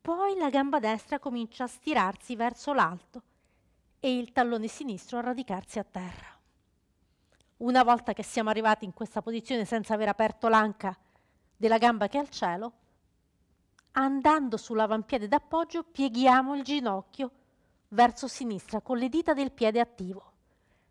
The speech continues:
Radichiamo di nuovo il tallone di appoggio e facciamo attenzione che la testa passi oltre la spalla e guardi il piede che è al cielo. È importante non cadere in avanti,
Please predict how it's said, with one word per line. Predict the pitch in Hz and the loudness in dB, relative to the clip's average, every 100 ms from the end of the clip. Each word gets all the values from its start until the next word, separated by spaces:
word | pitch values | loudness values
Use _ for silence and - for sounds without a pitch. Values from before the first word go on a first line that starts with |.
| - | -2
Radichiamo | 240 277 247 220 240 220 208 | 4 6 6 2 0 0 0
di | 208 | -4
nuovo | 208 214 202 190 | 0 2 2 0
il | - | -4
tallone | 202 208 190 | -4 -2 -2
di | 202 | 0
appoggio | 254 - 180 175 240 294 _ _ _ _ _ | 0 0 -4 -6 -10 -10 _ _ _ _ _
e | 254 | -10
facciamo | - 320 370 370 | -6 -8 -6 -6
attenzione | 359 339 320 - 196 190 | -4 -8 -8 -8 -6 -2
che | 247 | 0
la | 262 | 0
testa | 330 349 - 294 | 2 0 0 0
passi | 226 214 - 247 - | 2 -2 -6 -14 -6
oltre | 330 320 226 - 202 | -2 0 0 -2 0
la | 254 | 0
spalla | - - 180 185 214 247 - _ _ _ | -2 2 2 2 -2 -4 -10 _ _ _
e | 349 339 | -6 -2
guardi | 208 180 190 196 240 _ _ _ | 2 2 0 -8 -10 _ _ _
il | - 311 | -8 -8
piede | - 220 208 226 | -2 0 2 2
che | 269 | 4
è | |
al | 262 | 2
cielo. | - - - - _ _ _ _ _ _ _ _ _ _ - | 0 -16 -18 -20 _ _ _ _ _ _ _ _ _ _ 0
È | 247 | 2
importante | 247 330 - 370 392 - | 2 -2 -2 -2 -2 -4
non | 262 285 | -2 -2
cadere | 277 269 262 233 | 0 0 2 2
in | 226 | 2
avanti, | 262 320 392 - 392 | 2 2 0 -6 -8